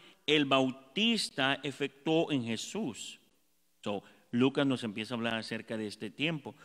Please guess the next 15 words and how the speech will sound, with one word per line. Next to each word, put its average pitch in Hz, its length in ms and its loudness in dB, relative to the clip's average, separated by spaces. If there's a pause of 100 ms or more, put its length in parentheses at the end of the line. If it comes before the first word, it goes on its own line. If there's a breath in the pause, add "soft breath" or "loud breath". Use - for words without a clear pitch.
(240 loud breath)
como 113 240 2
había 123 240 6
sido 160 320 4
registrado 127 680 2
en 139 80 4
Mateo, 120 420 2
Marcos 120 540 2
y 117 100 -2
Lucas, 107 560 -2
entre 110 240 -10
la 110 100 -4
armonía 110 500 0
entre 107 240 -6
los 98 180 -10
evangelios. 101 760 -10